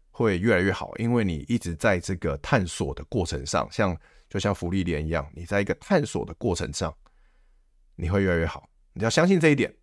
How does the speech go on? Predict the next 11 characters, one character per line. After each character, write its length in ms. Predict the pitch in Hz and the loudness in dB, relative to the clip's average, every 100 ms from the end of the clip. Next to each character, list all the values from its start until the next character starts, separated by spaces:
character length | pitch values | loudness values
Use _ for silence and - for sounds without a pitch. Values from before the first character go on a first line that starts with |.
| _ _ | _ _
然 120 | - 82 | -16 -6
后 180 | 90 85 | -4 -6
持 280 | - - | -6 -6
续 120 | 90 113 | 0 0
的 60 | |
去 80 | 101 | 0
探 200 | - 87 | -2 -2
索， 200 | 78 - - _ _ _ - | -2 -10 -12 _ _ _ -6
你 200 | 80 78 | -4 -2
就 220 | - 80 | 0 0
会 560 | 82 85 71 64 50 | 2 0 0 -4 -8